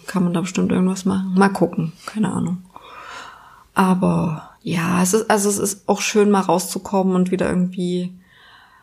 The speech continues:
ähm, ein paar Leute zu sehen, auch wenn's leider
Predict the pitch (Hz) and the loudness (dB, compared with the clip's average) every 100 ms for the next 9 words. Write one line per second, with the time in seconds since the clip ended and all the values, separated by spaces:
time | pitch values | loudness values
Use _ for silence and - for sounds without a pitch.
0 | _ _ _ 185 185 180 180 185 180 170 | _ _ _ 2 4 6 6 6 4 4
1 | 190 190 190 180 180 185 185 175 180 175 | 2 2 4 4 4 2 0 0 2 0
2 | 175 175 180 - - 180 180 180 - 170 | 0 0 -2 -4 0 2 4 2 0 0
3 | 180 175 175 | 2 2 0